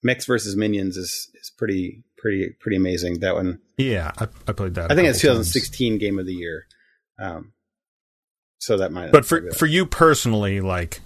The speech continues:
Speaker 2: game of the year.
Speaker 1: I like, uh, I like my Hero Realms. I mean, I, I mean, I'm really enjoying that one.
Speaker 2: <laughs>
Speaker 1: It's one I bought that I, that I loved. I wish I could look in the other room right
Speaker 2: For
Speaker 1: now and
Speaker 2: sure.
Speaker 1: see, see what I had. But, um, I play, I play the crud out of that one.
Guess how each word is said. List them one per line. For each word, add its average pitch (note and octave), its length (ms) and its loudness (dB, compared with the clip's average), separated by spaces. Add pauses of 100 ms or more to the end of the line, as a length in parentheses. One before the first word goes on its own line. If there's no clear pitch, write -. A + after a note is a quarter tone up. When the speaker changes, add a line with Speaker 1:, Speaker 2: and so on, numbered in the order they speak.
(180)
Speaker 2:
game F#2+ 240 -2
of E2+ 80 -4
the F2 80 -4
year. E2+ 460 -4 (800)
Speaker 1:
I B2+ 280 4
like, A#2+ 300 4
uh, A#2+ 360 2 (100)
I C3+ 120 -4
like D3 180 2
my A#2+ 120 2
Hero A2+ 300 6
Realms. G2+ 400 0
I G#2 60 -2
mean, G2+ 160 -2
I, F#2+ 300 -6 (120)
I G#2+ 80 -4
mean, G2+ 320 -4
I'm B2 140 6
really A#2 180 6
enjoying G2 360 2
that F2+ 140 0
one. F#2+ 280 -4
Speaker 2:
<laughs> - 40 -20 (240)
Speaker 1:
It's B2+ 180 2
one C#3+ 140 6
I A#2+ 80 4
bought G#2+ 400 4
that A2 120 2
I, G2+ 140 4 (100)
that A2 120 2
I G2+ 80 4
loved. G2 420 0
I - 20 -6
wish A#2 180 -2
I A#2+ 40 0
could G#2 120 2
look G#2+ 140 0
in G#2+ 80 -4
the A2 80 -2
other G#2 120 -4
room A#2 200 -2
right A2 100 0
Speaker 2:
For - 60 -4
Speaker 1:
now G#2+ 140 -2
and F2+ 80 -4
Speaker 2:
sure. F#2+ 240 -6
Speaker 1:
see, - 60 -
see - 180 -8
what A2 100 0
I G#2 120 2
had. G#2 300 2
But, G#2+ 180 8 (580)
um, G#2 300 0
I C3+ 40 0
play, D3+ 240 4
I D3 60 2
play D#3+ 160 6
the B2 80 4
crud A#2+ 220 4
out A2+ 120 8
of A2 60 4
that A2+ 200 6
one. A#2 280 2